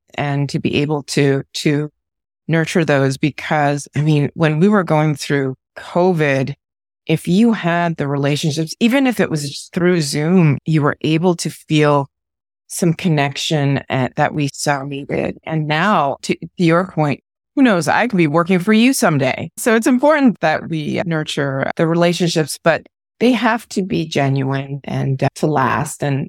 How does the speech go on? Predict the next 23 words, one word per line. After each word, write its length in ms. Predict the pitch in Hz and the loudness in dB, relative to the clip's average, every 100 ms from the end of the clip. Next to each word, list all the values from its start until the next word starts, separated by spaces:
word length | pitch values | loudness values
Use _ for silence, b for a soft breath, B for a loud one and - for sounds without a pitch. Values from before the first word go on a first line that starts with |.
| _ | _
that's 260 | 202 196 - | -2 -2 -6
the 80 | 180 | -4
point 260 | 147 139 | -2 -2
that 140 | 135 131 | 0 0
I 80 | |
wanted 440 | 135 131 127 127 - | 0 -2 -4 -8 -2
to 320 | 131 127 - - _ | 0 0 -4 -12 _
add 360 | - 135 135 131 | -6 -2 -4 -6
to, 420 | - 135 123 143 | -4 -2 -2 -4
is 180 | - 131 | -6 -4
that 400 | 127 127 107 - _ _ _ | 0 0 -2 -10 _ _ _
you 180 | 214 233 | 0 2
can 200 | 220 170 | 4 2
be 240 | 160 147 | 4 2
in 360 | - 143 143 135 - | 2 0 0 -4 -4
networking 720 | 160 147 - 147 147 143 143 | -2 0 0 -2 2 0 0
sessions 840 | 151 135 - 139 135 135 123 156 | 0 -2 -2 -6 -8 -8 -10 -4
where 300 | 139 139 139 | -2 0 0
you're 300 | 139 135 135 | 0 0 2
networking 720 | 147 143 139 143 143 139 135 | 0 -2 -4 -4 -2 0 0
with, 320 | 131 127 135 139 _ | 0 -2 -2 -6 _
you 160 | 147 139 | -10 -6
know, 340 | 127 123 123 | -4 -4 -6